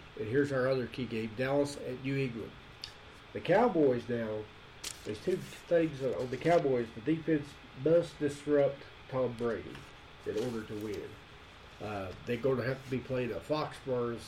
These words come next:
Stadium in Massachusetts, so they're, the Patriots gonna be at home, which are really strong at home, and they're gonna have to, Dallas defense is gonna have to step it up. Which Dallas is,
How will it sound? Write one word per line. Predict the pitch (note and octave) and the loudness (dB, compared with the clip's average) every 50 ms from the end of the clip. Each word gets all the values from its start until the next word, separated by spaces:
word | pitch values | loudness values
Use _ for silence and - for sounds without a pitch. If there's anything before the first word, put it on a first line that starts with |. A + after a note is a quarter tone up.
| - | -2
Stadium | - D3+ C#3+ C3+ A#2+ A2+ G#2 G2+ G#2 A2 A2 - - - - | 2 4 4 4 2 0 -4 -4 -6 -6 -10 -10 -10 -10 -8
in | G2 G2 G2 | -8 -6 -6
Massachusetts, | B2 B2 A#2 - - - D#3 C#3+ B2 - B2 A2+ - | -4 -4 -4 -6 -6 -2 -2 -2 -2 -2 -6 -8 -8
so | - A#2+ A2 | -6 -6 -6
they're, | G#2 G#2 G#2 G2+ - - - - - - - - A2+ A2+ | -6 -6 -8 -10 -12 -14 -18 -20 -20 -18 -14 -8 -6 -6
the | G#2 G2 - | -6 -6 -4
Patriots | - C3 E3 D#3+ - D3+ C3+ - - | 0 0 0 2 0 -4 -6 -6 -2
gonna | - D#3 D3+ | 0 2 2
be | C3 C#3+ C#3 B2+ | 2 4 4 2
at | A2+ - | 2 2
home, | - C3+ D3 C#3+ B2 A#2 - | 4 6 6 6 6 4 0
which | A2+ G#2 - - - | -4 -8 -8 -10 -8
are | A2+ G2+ G2 G2 | -8 -8 -6 -2
really | A#2 C#3+ C#3+ C#3 A#2+ | 0 0 0 0 -2
strong | - - - C#3 C3+ B2+ A2+ | -4 -2 0 0 0 0 -2
at | G#2+ - | -4 -6
home, | F#2+ A#2 B2 A2+ G#2 G2+ G2 - - - - - - - - - - - - - | -4 -4 -2 -2 -4 -6 -8 -12 -16 -20 -20 -20 -20 -20 -20 -20 -20 -16 -12 -10
and | - G#2 G2+ G2 | -8 -8 -6 -6
they're | A#2 A#2 | -6 -4
gonna | B2+ B2 A#2 A2 | -2 -2 0 0
have | A#2+ B2+ B2 A#2+ - | 0 -2 -2 -4 -6
to, | - A#2+ A2+ G#2 G2+ - - - - | -8 -8 -8 -8 -8 -12 -14 -8 -6
Dallas | C3 C3 C#3 B2+ B2 - - C#3 | -4 -2 -2 -2 -4 -6 -6 -4
defense | C#3+ C3+ C#3 B2 A2 - | -4 -4 -4 -4 -6 -6
is | - - - | -8 -10 -6
gonna | A#2+ G#2+ G#2 | -6 -4 -4
have | G#2 - | -6 -8
to | - - - - - - - - - - | -10 -14 -18 -18 -20 -20 -20 -20 -18 -4
step | - C3+ A#2 A2+ - | -2 -2 -2 -2 -4
it | G#2 G#2 | -8 -8
up. | G2 G2 F#2+ - - - - - - - - - - - | -8 -8 -10 -12 -14 -16 -16 -16 -18 -20 -20 -20 -10 -6
Which | - B2 A#2+ - - | -4 -4 -4 -4 -2
Dallas | A#2+ C3 D3+ E3+ F#3 F3+ - - | 2 4 4 6 6 4 4 2
is, | D#3+ D3 B2+ - | 0 -2 -2 -4